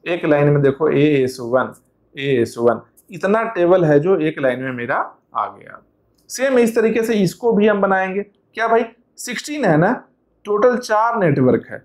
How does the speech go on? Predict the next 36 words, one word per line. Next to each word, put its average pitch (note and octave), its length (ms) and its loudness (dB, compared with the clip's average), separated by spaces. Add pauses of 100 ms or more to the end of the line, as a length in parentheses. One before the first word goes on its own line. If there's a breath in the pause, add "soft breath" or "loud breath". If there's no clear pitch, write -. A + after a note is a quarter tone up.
(120)
कितना A3+ 280 -4
bits? F3+ 400 0
two A3 160 0
bits, B2+ 300 2 (320)
तो E3 60 -16
सिक्सटीन A3 500 -4
माइनस G#3+ 580 -2
टू E3+ 160 -4
कितना? G3 400 -4 (340)
फ़ोर्टीन। B2+ 380 -2 (280)
यहाँ E3+ 200 -2
देखो D#3+ 220 0
फ़ोर्टीन E3 400 -2
हो D#3 200 4
गया, D3 200 2 (720)
एक F#3+ 220 2
line E3 260 4
में E3 160 4
आ D#3 140 0
गया। D3 240 2 (220)
क्या? G3+ 140 -4
एएस F3+ 460 -2
वन F3+ 180 2
से G#3 140 -8
एएस C3 420 -2
टू, C#3 180 -12
एएस E3+ 300 -4
वन D#3 140 0
से D#3+ 180 -8
एएस B2 280 -6
टू, A2+ 120 -20 (240)
एक F#3 180 -4
line E3+ 260 0
में E3 100 -2
आ D#3+ 120 -2
गया। D3+ 220 -8